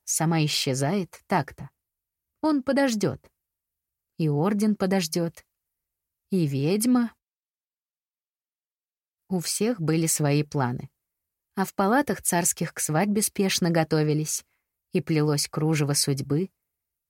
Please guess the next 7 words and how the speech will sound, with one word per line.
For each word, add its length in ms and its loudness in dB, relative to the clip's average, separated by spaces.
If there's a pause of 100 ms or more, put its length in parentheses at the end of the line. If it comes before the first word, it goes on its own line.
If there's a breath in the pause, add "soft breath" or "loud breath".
И 100 -2
постукивали 720 0
коклюшки 640 0
всё 220 -2
чаще, 640 -2 (140)
всё 240 0
звонче. 640 0